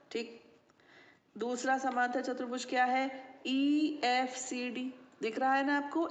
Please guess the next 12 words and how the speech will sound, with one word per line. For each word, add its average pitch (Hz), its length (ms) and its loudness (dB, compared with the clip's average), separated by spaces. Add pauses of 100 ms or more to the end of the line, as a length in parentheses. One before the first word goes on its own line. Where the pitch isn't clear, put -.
ईएफ़सीडी, 254 560 -2
थोड़ा 254 220 0
नीचे 240 300 -4
करूँ 254 300 -2
क्या? 285 240 -2 (480)
अभी 220 200 -2
दिख 247 200 -6
रहा 262 120 2
है, 277 100 0
देखो, 285 400 -2 (300)
एक 233 280 4
है 262 140 2